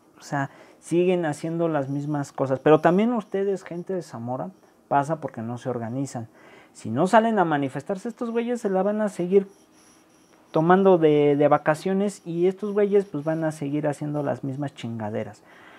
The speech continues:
Los que se están tomando vacaciones son las autoridades y los que siguen mandando, pues, son los delincuentes. Una empleada dentro de una tortillería fue asesinada. La víctima fue conocida como Mari, de treinta y cinco años de edad.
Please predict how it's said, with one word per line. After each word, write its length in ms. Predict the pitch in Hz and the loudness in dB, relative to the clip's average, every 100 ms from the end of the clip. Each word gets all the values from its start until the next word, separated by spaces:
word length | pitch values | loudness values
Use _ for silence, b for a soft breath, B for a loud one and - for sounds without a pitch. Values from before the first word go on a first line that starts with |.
| B | B
Los 100 | - | -14
que 120 | - 107 | -10 -8
se 80 | |
están 260 | 117 156 175 | -4 -2 0
tomando 340 | 190 190 190 | 2 2 4
vacaciones 640 | 180 165 160 151 165 165 156 | 6 6 4 0 -4 -4 -4
son 220 | 160 156 | -4 -2
las 180 | 151 147 | -2 -4
autoridades 840 | 123 120 117 123 180 214 220 - b b b b - | -6 -4 0 4 4 4 -2 -10 b b b b -10
y 160 | 139 127 | -4 2
los 480 | 131 123 117 - - | 4 4 2 -6 -12
que 340 | 131 123 120 | -6 -6 -6
siguen 500 | - - 165 170 180 | -10 -10 -2 2 4
mandando, 460 | 175 175 175 180 175 | 6 6 4 2 -4
pues, 160 | 135 | -8
son 120 | 143 143 | -6 -6
los 140 | 139 | -4
delincuentes. 720 | 113 113 110 110 107 120 - | -6 -6 -8 -8 -10 -12 -10
Una 160 | 143 143 | -4 -4
empleada 680 | 135 156 151 156 139 127 127 _ b b b b b | 0 4 6 6 2 -2 -6 _ b b b b b
dentro 320 | 139 143 147 139 | -2 0 2 2
de 80 | |
una 240 | 143 147 143 | 2 0 0
tortillería 640 | 120 117 117 117 117 143 | -2 -4 -2 0 2 2
fue 200 | 139 139 | 2 0
asesinada. 600 | 135 143 - 113 131 147 127 | 0 -2 -6 -4 -2 0 0
La 120 | 120 | -2
víctima 520 | 147 151 160 156 147 | -4 -6 -4 -2 -2
fue 160 | - 135 | -2 -4
conocida 500 | 151 127 - 147 143 | -4 -6 -2 -2 -2
como 260 | 123 110 | -6 -6
Mari, 360 | 113 131 147 147 | -2 0 2 0
de 100 | 123 | -2
treinta 320 | 117 110 104 | -4 -8 -8
y 80 | 107 | -10
cinco 420 | - 135 135 120 | -8 -8 -4 -2
años 380 | 117 123 120 107 | -2 -2 -6 -6
de 80 | 95 | -6
edad. 240 | 95 104 | -6 -8